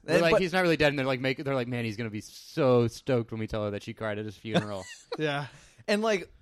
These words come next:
Speaker 2: I love it. Like it was fucking genius. The little kids. Anytime they're like, they want to get out of school, and he's,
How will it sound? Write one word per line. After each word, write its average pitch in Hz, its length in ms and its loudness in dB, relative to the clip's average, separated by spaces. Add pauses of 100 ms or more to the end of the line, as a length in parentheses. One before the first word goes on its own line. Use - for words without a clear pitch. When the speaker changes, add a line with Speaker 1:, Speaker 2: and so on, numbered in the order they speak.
(220)
Speaker 2:
I 160 120 2
love 202 260 4
it. 151 140 2
Like 147 200 0
it 151 40 0
was 151 180 -2
fucking 151 320 -4
genius. 143 300 -4
The 139 80 -10
little 131 220 -4
kids. 123 360 -6
Anytime 147 540 -4
they're 135 160 -2
like, 123 240 -2
they 123 80 -4
want 123 240 -6
to 110 60 -10
get 113 180 -6
out 98 140 -6
of 95 80 -10
school, 135 380 -6
and 120 100 -6
he's, 127 120 -10